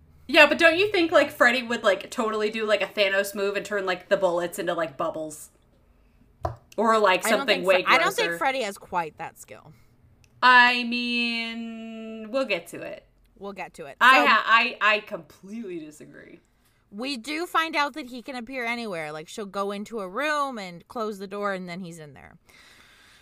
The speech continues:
Speaker 2: So, Tina and him, they are fighting. Tina and Freddy. And then it switches out of the dream to reality, and Rod is seeing Tina, like, being th-, kinda thrown around the beds, like,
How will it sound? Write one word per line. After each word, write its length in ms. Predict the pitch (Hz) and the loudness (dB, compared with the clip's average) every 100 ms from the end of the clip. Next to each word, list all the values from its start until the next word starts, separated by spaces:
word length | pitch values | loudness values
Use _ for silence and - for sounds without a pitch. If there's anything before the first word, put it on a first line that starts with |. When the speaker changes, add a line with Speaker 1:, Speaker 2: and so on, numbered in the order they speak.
| _ _ | _ _
Speaker 2:
So, 640 | - 339 294 262 240 226 214 _ | -8 2 4 4 2 0 -6 _
Tina 300 | - 403 349 | 0 2 4
and 140 | 277 285 | 2 0
him, 280 | 226 165 - - | -4 -4 -10 -2
they 240 | 202 269 | 2 2
are 120 | 190 | 2
fighting. 560 | - 233 190 151 87 202 | 2 2 2 -2 -10 -16
Tina 240 | - 247 | -10 -8
and 120 | 190 196 | -8 -4
Freddy. 360 | 185 165 95 180 _ _ _ _ _ _ _ _ _ - 175 _ - | -4 -4 -8 -16 _ _ _ _ _ _ _ _ _ -20 -20 _ 0
And 220 | 214 220 | 2 4
then 180 | 220 220 | 0 0
it 140 | 196 | -4
switches 680 | - - 262 - 254 220 214 - | -6 -4 -4 -2 -4 -4 -4 2
out 180 | 196 233 | 2 2
of 80 | 233 | -4
the 80 | |
dream 420 | 220 214 202 196 202 | -6 -6 -6 -6 -8
to 140 | 220 | -8
reality, 520 | 208 202 196 196 180 | -2 2 4 2 -2
and 140 | 175 175 | -6 0
Rod 240 | 180 185 | 2 2
is 140 | 190 | 0
seeing 760 | - - 226 214 196 180 165 170 - | -4 -6 -4 -4 -4 -6 -10 -14 -12
Tina, 600 | - 226 185 160 156 - | -6 -4 -2 -2 -4 -8
like, 360 | 151 156 143 _ _ _ - | -8 -8 -10 _ _ _ -8
being 200 | 185 185 | -6 -6
th-, 220 | - - | -10 -6
kinda 220 | - 214 | -2 0
thrown 460 | 196 - 208 196 196 | -2 0 4 4 4
around 420 | 196 185 180 175 | 2 4 4 2
the 60 | 175 | -2
beds, 500 | 175 180 175 - - | 0 0 0 -6 -6
like, 180 | 170 | -6